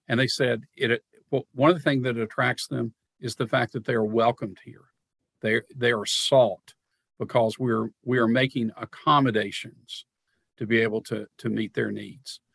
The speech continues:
You know, most churches deal with assimilation. Assimilation is,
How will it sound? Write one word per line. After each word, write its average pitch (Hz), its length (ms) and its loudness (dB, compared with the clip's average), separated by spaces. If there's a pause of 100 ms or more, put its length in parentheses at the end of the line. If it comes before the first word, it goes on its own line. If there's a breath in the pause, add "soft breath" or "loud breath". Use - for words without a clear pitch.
(320)
You 120 80 -2
know, 120 280 2
most 170 380 6
churches 131 560 -2 (200)
deal 127 200 4
with 117 160 2
assimilation. 117 1000 0 (640)
Assimilation 143 760 4
is, 117 400 -4